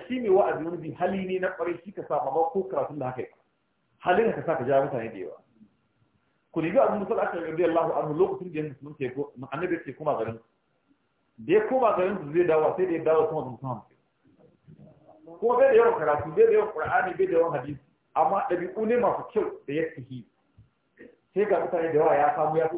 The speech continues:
su Madina. Ha aka yi unguwa cikin garin Madina, unguwa Ash'ariyawa.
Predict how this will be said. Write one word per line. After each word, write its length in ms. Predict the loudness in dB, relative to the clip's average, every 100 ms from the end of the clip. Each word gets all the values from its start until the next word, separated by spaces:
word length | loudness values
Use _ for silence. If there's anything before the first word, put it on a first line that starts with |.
| -8
su 60 | -10
Madina. 340 | -10 -12 -20 _ _ _ _ _ _ _ _ _ _
Ha 100 | -2
aka 200 | 0 2
yi 100 | 0 0
unguwa 460 | 0 4 6 4 2
cikin 160 | -2 -2
garin 200 | -2 -4
Madina, 220 | -8 -8 -10
unguwa 380 | -2 2 2 0
Ash'ariyawa. 840 | -4 -2 -2 2 2 4 4 0